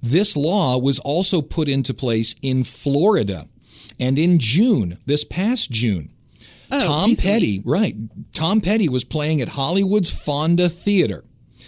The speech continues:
Speaker 1: The band had played ninety minutes of their set when the fire marshal noticed that the venue was over capacity. Petty was asked, I'm not kidding about this, Petty was asked to say from the stage if a hundred people would leave the show.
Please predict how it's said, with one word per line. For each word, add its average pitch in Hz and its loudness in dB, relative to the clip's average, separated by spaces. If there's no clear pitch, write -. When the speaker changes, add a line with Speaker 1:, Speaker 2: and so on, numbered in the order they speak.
Speaker 1:
The 123 -2
band 139 0
had 165 0
played 135 0
ninety 143 2
minutes 220 2
of 185 0
their 170 2
set 139 0
when 127 -2
the 120 -2
fire 190 0
marshal 117 0
noticed 151 2
that 165 0
the 151 0
venue 139 2
was 170 2
over 110 0
capacity. 165 0
Petty 190 0
was 208 0
asked, 156 -2
I'm 151 2
not 185 0
kidding 185 0
about 107 -2
this, 92 -4
Petty 202 0
was 196 2
asked 147 -4
to 160 -2
say 170 0
from 165 0
the 180 4
stage 131 -2
if 160 0
a 151 0
hundred 202 2
people 180 2
would 147 2
leave 156 2
the 147 2
show. 120 0